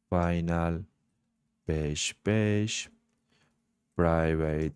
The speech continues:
final, locator. Este es el, el buy button. Buy now.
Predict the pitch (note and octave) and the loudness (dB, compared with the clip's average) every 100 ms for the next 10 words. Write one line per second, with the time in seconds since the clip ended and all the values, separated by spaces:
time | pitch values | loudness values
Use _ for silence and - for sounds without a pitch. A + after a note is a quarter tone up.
0 | - - - - E2+ D#2+ D#2 D#2 D2+ D2+ | -12 -20 -10 0 2 2 -2 -2 -4 -4
1 | - - D#2+ D2 - B2+ B2 A#2 A#2 A#2+ | -6 -6 -4 -6 -2 2 2 0 -2 -2
2 | A#2+ A#2+ - _ _ _ _ _ _ _ | 0 -4 -10 _ _ _ _ _ _ _
3 | _ _ _ _ - G2 F#2 - G2 F#2+ | _ _ _ _ -6 2 4 6 6 8
4 | F#2 F#2 G2 F#2 - - F2 E2 - _ | 6 6 4 2 0 0 2 2 -4 _
5 | _ - F2 E2+ E2 E2 E2 - G2+ G2+ | _ -4 2 4 4 2 0 -6 -2 -2
6 | - B2 C3+ _ _ _ _ _ _ _ | 0 -4 -6 _ _ _ _ _ _ _
7 | _ _ _ _ F#2+ F2+ E2+ E2 E2 E2 | _ _ _ _ -16 -2 0 2 2 0
8 | E2+ E2+ - - E2 E2+ F2 D#2 D2+ C3 | 0 -2 -6 -12 -6 -2 0 0 0 -4